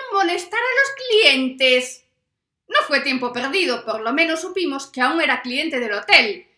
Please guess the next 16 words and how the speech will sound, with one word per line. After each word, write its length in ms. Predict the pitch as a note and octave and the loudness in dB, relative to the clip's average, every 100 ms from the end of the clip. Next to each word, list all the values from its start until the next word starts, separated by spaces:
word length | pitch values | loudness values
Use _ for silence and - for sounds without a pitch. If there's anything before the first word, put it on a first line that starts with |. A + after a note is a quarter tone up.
| _ - | _ 2
que 100 | D4 | 6
aún 220 | F4 D5 D5 | 6 6 -2
estaba 580 | C5 - F#4 F#4+ F#4+ D#4 | -4 0 2 6 8 8
allí. 380 | B3 A3 F#3 - _ _ _ _ _ _ _ _ _ _ | 4 -4 -14 -18 _ _ _ _ _ _ _ _ _ _
Cosa 320 | D#5+ D#5+ A4 | 0 0 0
que 80 | C#4 | -2
me 100 | B3 | -2
empezó 300 | A#3+ A3+ C4+ | -4 -6 -6
a 120 | C4 | -4
preocupar 600 | D4 C#4+ F4+ F#4 D4+ B3 | -4 -8 0 2 2 0
porque, 480 | A#3+ A#3 G3+ - _ | -8 -8 -10 -12 _
si 220 | - C4 | -8 -2
no 200 | B3 A#3+ | 0 0
se 140 | A#3 A3+ | -2 -2
había 320 | G#3+ A#3+ F#4 D5+ | -2 0 0 0
ido, 440 | F4 A#3+ A3+ - | 0 -2 -4 -10